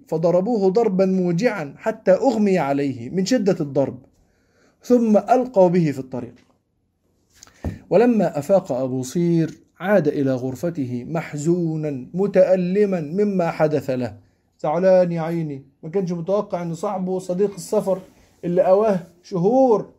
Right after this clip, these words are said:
يأكله ويشربه ويبيته مجانا، ما كانش متوقع إنه يعمل معاه الحركة القرعة دي.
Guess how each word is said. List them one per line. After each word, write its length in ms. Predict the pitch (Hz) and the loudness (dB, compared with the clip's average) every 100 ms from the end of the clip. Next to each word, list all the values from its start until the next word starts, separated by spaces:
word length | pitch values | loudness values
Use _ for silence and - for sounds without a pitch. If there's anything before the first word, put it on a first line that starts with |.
| _ _ | _ _
يأكله 460 | 156 170 - 190 185 | -6 -6 -2 -2 0
ويشربه 540 | 170 151 156 175 196 | -2 -2 -4 -4 -2
ويبيته 480 | 180 165 170 196 196 | -2 -2 -2 -2 -2
مجانا، 580 | 160 139 160 208 165 117 - _ _ _ _ _ _ _ - | -6 -6 -4 -2 -4 -8 -18 _ _ _ _ _ _ _ -12
ما 60 | |
كانش 200 | 139 139 | -8 -6
متوقع 400 | 143 143 185 175 | -4 0 0 0
إنه 160 | 151 160 | 0 0
يعمل 220 | 160 156 | -2 -2
معاه 140 | 143 147 | -2 -2
الحركة 360 | 156 151 151 | -2 -4 -4
القرعة 380 | 135 151 131 117 | -4 -4 -4 -6
دي. 140 | 123 | -12